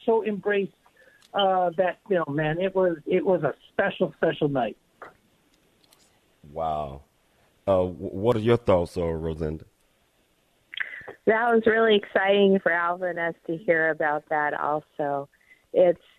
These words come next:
Speaker 3: it's wonderful after all these decades upon decades, um, for, um, the ladies to get that recognition, and it's,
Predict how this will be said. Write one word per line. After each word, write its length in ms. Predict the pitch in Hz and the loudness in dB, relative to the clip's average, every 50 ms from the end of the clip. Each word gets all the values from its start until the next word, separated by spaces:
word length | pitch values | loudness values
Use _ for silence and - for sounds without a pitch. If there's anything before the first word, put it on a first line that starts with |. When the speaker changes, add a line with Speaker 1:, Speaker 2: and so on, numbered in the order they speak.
| - - | -8 -2
Speaker 3:
it's 280 | - 208 247 - _ - | 0 0 0 0 _ -2
wonderful 720 | 269 247 240 240 254 269 254 226 - - 185 165 160 156 | -2 0 0 2 2 2 0 0 0 0 0 2 2 2
after 800 | - - 160 170 170 - - - 185 175 170 175 175 170 170 165 - - | 0 0 -2 -4 -4 -6 -4 -2 0 2 2 2 2 2 0 0 -2 -2
all 380 | - 175 175 180 185 190 196 196 | -2 -2 0 0 0 0 0 0
these 460 | 196 196 196 190 190 185 185 185 180 180 175 - _ _ - | 0 2 2 2 4 2 2 0 -2 -4 -12 -18 _ _ 2
decades 480 | 185 175 175 - - 185 175 175 175 _ _ | 2 2 2 2 4 4 4 4 2 _ _
upon 260 | - 185 180 170 165 | -4 -2 -2 0 0
decades, 680 | 170 180 175 170 180 - - 175 170 170 165 165 160 165 - - | 2 2 2 2 2 0 2 4 4 6 4 4 0 -4 -8 -6
um, 360 | - 156 156 156 151 151 156 156 _ _ _ _ - - _ _ _ _ | -4 -2 0 0 -2 -2 -4 -8 _ _ _ _ -20 -20 _ _ _ _
for, 520 | - 185 180 170 170 165 165 165 165 170 160 - - | 4 4 4 6 4 4 2 2 2 0 -2 -2 -2
um, 260 | 160 160 156 156 165 | -2 -2 -2 -2 -2
the 80 | 160 170 | -2 0
ladies 380 | 165 170 170 170 170 175 180 175 - - | 2 4 6 6 6 6 4 4 0 -2
to 60 | 185 | 2
get 260 | 180 180 170 170 - | 4 4 4 2 0
that 260 | - 185 170 165 170 165 | 0 0 2 2 0 2
recognition, 1120 | 165 165 165 - - 180 160 165 170 165 160 - - - 175 160 160 160 160 160 156 160 | 2 0 0 -2 -6 -12 -8 -4 -2 -2 -2 -2 -2 0 2 4 4 4 4 2 2 0
and 360 | 160 - - 151 147 147 147 151 | -2 0 0 0 0 0 0 0
it's, 140 | 156 160 | -2 -2